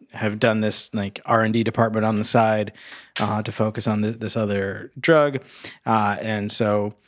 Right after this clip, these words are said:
you know, he, he doesn't act like he really knows a lot about it other than, like, what he's been told. He doesn't, doesn't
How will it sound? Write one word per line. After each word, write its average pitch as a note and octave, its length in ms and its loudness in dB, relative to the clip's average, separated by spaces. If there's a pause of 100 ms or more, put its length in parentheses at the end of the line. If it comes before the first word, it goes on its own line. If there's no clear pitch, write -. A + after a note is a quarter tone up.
(300)
you G2+ 120 -4
know, G#2 80 -4
he, A#2+ 320 -2 (420)
he F#3 120 4
doesn't C4 360 4
act E3 300 2
like C#3 180 4
he B2+ 120 4
really A#2 280 2
knows G#2 300 2
a A2+ 40 0
lot G2 280 4
about G2 280 0
it G2+ 120 0
other A2 260 2
than, G2+ 520 0 (240)
like, G2+ 200 -6
what G#2 260 0
he's G2+ 160 -6
been G2 220 -4
told. G#2 340 0
He G#2+ 80 -2
doesn't, B2 400 0
doesn't D#3 380 2